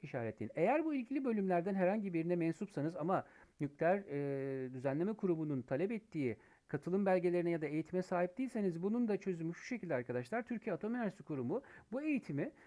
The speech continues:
e, yılda iki veya üç defa düzenlemekte. E, bu programı takip ederek siz de bu eğitimleri alabilirsiniz. Bir sonraki ekranda ise, e, başvurumuzun özel,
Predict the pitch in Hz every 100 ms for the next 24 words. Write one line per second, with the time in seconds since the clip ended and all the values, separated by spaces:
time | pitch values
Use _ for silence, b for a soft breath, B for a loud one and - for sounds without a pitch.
0 | B 170 170 180 214 262 226 320 285 196
1 | 214 226 - 185 214 370 208 196 185 165
2 | 123 - 117 104 B B B 165 165 240
3 | 294 277 226 185 165 202 208 254 233 220
4 | 269 - 220 180 170 151 139 135 226 -
5 | 156 156 127 - 101 98 - _ b b
6 | b b b b b b 196 302 269 240
7 | 220 185 180 135 123 123 - 269 - _
8 | _ b b _ 156 151 151 147 165 254
9 | 262 240 190 156 269 - _ _ _ 208
10 | 214 269 285